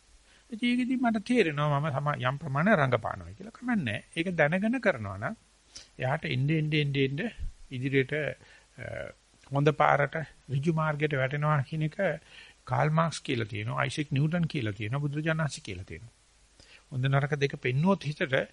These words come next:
හිත ස්වභාවයෙන් හොඳ දේ ගන්න. හැබැයි අතරමැද එක්ස්පෙරිමෙන්ටල්, ට්‍රාන්සිෂනල් පීරියඩ් එකක් තියෙනවා. ඒ වෙලාවේදී,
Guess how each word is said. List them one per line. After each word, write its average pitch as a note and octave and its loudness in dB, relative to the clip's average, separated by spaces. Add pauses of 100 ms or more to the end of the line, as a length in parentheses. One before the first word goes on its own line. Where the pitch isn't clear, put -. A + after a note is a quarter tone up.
(180)
හිත D#3+ -16
ස්වභාවයෙන් D#3 -6
හොඳ C#3 -6
දේ C#3 -4
ගන්න. A#2+ -4
හැබැයි G3 2
අතරමැද G3+ 2
එක්ස්පෙරිමෙන්ටල්, F3+ -2
ට්‍රාන්සිෂනල් G#3 2
පීරියඩ් G#3 4
එකක් - 0
තියෙනවා. A2+ -10
ඒ G#3 6
වෙලාවේදී, A#3 2